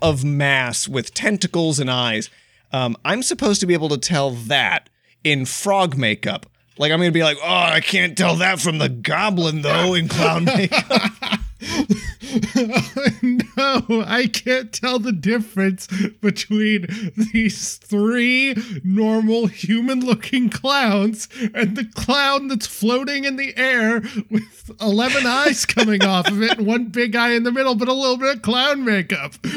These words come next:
Speaker 2: Which do I
Speaker 1: Zounds.
Speaker 2: get?
Speaker 1: Zounds, I was just preparing to fight this Tarrasque and his army of minions, but now that these <laughs> goggles have been thrust upon me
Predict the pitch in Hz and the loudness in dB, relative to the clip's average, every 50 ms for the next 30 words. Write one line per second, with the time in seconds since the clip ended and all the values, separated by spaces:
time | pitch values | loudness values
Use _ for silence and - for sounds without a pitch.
0 | 392 392 220 277 294 233 - - 208 226 240 226 269 233 240 226 196 - 226 247 | -2 -2 0 -2 -2 -2 -2 -4 -2 0 2 4 4 4 4 4 4 4 2 2
1 | 277 294 269 226 196 - - - - _ 208 - - _ _ _ _ _ _ _ | 2 2 2 0 0 -4 -10 -18 -8 _ -6 -6 -6 _ _ _ _ _ _ _
2 | 202 190 262 285 277 262 240 220 190 175 180 196 190 196 226 226 226 220 208 - | -4 -2 0 2 2 2 2 2 4 2 2 2 2 0 2 2 2 2 2 0
3 | - - - - 233 196 175 156 196 277 277 277 - - - 320 - - 208 220 | -2 -10 -16 -14 -4 -2 0 2 4 2 2 0 -2 -2 -4 -4 -2 0 0 2
4 | 220 202 190 175 175 180 - - 214 190 180 - - 180 160 - - - 185 175 | 2 2 2 2 2 0 0 2 0 0 0 2 0 0 0 0 0 0 0 2
5 | 151 156 170 170 160 139 120 120 - - - - - - - - - - _ _ | 2 2 2 2 2 2 0 0 -2 -2 -2 -2 -6 -8 -10 -16 -20 -20 _ _
6 | _ - - _ _ 170 180 175 170 165 143 - - - 180 202 214 220 208 196 | _ -20 -20 _ _ 0 0 2 2 0 0 -2 -2 -2 0 0 2 2 2 2
7 | 185 170 151 151 165 180 180 180 170 160 156 151 139 127 131 180 185 170 170 196 | 2 0 0 0 0 0 2 2 2 0 0 0 0 0 2 2 2 4 4 4
8 | 196 202 170 - 185 - 208 190 175 170 180 - 185 196 208 196 196 170 151 160 | 4 4 4 2 2 2 2 2 2 0 0 0 2 2 2 2 2 2 2 0
9 | 135 117 156 156 135 - - 185 180 190 226 - - - - 143 - 170 190 202 | 0 2 0 0 0 -2 -2 0 0 2 0 0 0 -2 -2 0 2 2 4 4
10 | 180 151 127 120 120 127 135 | 2 2 0 0 0 0 0